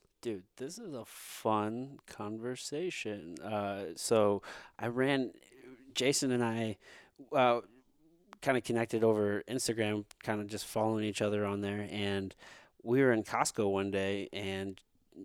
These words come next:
just, he's like, "Hey, dude, Adam." And he, I was checking out, so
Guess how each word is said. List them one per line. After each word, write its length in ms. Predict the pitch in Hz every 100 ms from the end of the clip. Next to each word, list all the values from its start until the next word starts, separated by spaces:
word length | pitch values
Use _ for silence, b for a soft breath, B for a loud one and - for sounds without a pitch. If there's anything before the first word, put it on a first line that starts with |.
| -
just, 260 | 117 104 - -
he's 280 | 107 113
like, 100 | 107
"Hey, 100 | 147
dude, 280 | 185 185 160 -
Adam." 480 | 139 190 117 101 98 - 98
And 380 | 113 117 117 117
he, 300 | 113 120 107
I 80 |
was 160 | 131 123
checking 360 | - 131 - 113
out, 300 | 120 104 -
so 260 | 107 104